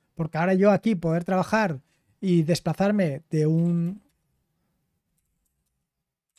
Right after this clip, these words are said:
de un editor a otro, ¿no? Por ejemplo, yo ahora podría tener aquí un editor.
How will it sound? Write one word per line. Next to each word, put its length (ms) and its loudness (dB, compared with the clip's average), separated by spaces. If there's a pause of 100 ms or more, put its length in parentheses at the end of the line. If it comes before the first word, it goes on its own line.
(340)
de 240 0
un 240 2
editor 400 4
a 80 0
otro, 280 -2
¿no? 220 -2
Por 100 -2
ejemplo, 440 -2
yo 140 0
ahora 280 0
podría 300 0
tener 240 -2
aquí 260 -2
un 220 0
editor. 460 0